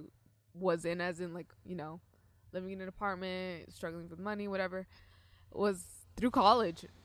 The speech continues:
So I was like, "Well, if this is my only way out, then of course I'm gonna go at it with, you know, effort." And it worked out in the end. But now it's like,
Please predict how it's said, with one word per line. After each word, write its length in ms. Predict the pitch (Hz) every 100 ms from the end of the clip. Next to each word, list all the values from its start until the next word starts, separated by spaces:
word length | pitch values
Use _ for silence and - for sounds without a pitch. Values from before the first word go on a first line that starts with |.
| -
So 160 | -
I 180 | 175 196
was 100 | 196
like, 220 | 185 180 - - - _ - -
"Well, 160 | 190
if 80 | 175
this 160 | - 214
is 100 | 247
my 120 | 202
only 160 | 180 165
way 140 | 165
out, 220 | 185 226
then 140 | - 170
of 100 | 170
course 240 | 208 214
I'm 120 | 214
gonna 320 | 180 175 165 165 -
go 220 | - 185 165
at 180 | 185
it 140 | 202 -
with, 180 | 165 170 _ _ _ _
you 120 | 190
know, 280 | 160 82 170 - _ _ _ -
effort." 440 | 208 - 190 156
And 380 | - 160 156 165 - _ _ _ _ _ _ - - _ - -
it 100 | 208
worked 260 | 254 254
out 140 | 202 208
in 80 |
the 100 | 240
end. 320 | 185 160 202 - _ _ _ _ _ _ _ _ 170
But 340 | 165 156 160 - _ _ _ _
now 300 | 202 196 185
it's 220 | 190 -
like, 260 | 175 160